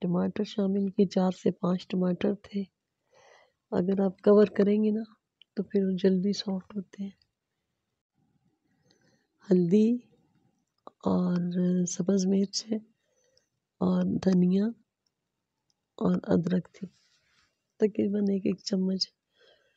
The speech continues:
और चार से पाँच सब्ज़ मिर्चें थी। इसको पकाएंगे और अब इसमें मैंने दो चम्मच दही शामिल की है और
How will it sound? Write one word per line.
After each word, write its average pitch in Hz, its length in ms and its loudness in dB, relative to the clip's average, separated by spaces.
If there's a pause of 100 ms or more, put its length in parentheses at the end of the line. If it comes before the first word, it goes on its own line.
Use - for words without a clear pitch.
(260)
और 190 120 2
चार 190 240 2
से 185 180 0
पाँच 185 280 -2
सब्ज़ 185 340 0
मिर्चें 185 400 0
थी। 202 240 -12 (1800)
इसको 196 320 -4
पकाएंगे 196 540 -2
और 190 200 -2
अब 190 160 -2
इसमें 196 340 -2
मैंने 190 340 -2 (300)
दो 185 360 -2
चम्मच 185 600 -4
दही 185 360 2
शामिल 190 420 -2 (120)
की 196 140 -2
है 214 120 -2 (1800)
और 175 360 -6